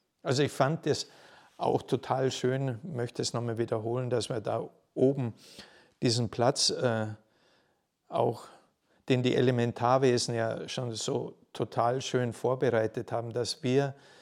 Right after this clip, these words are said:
da nochmal eine, ja, ich möchte fast sagen, äh, eine heilige Handlung, ein heiliges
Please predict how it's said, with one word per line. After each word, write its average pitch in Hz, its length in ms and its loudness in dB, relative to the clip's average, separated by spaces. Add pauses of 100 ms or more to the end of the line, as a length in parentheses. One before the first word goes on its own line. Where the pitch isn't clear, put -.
(480)
da 123 160 0
nochmal 127 580 0
eine, 120 600 -2 (1160)
ja, 127 340 2
ich - 240 -6
möchte 160 340 0
fast - 260 0
sagen, 165 360 0
äh, 139 800 -6 (340)
eine 135 360 -2
heilige 139 520 2
Handlung, 147 500 0
ein 113 240 -6
heiliges 131 540 2